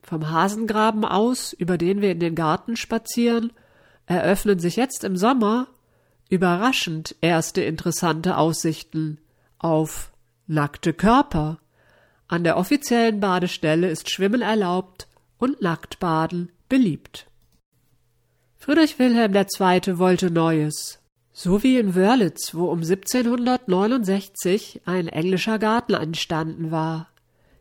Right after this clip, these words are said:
Den Tipp aus Wörlitz hatte ihm Wilhelmine gegeben, die nach einem Aufenthalt dort begeistert berichtete.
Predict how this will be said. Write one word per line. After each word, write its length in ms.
Den 180
Tipp 240
aus 320
Wörlitz 720
hatte 300
ihm 420
Wilhelmine 840
gegeben, 680
die 120
nach 220
einem 260
Aufenthalt 720
dort 320
begeistert 720
berichtete. 760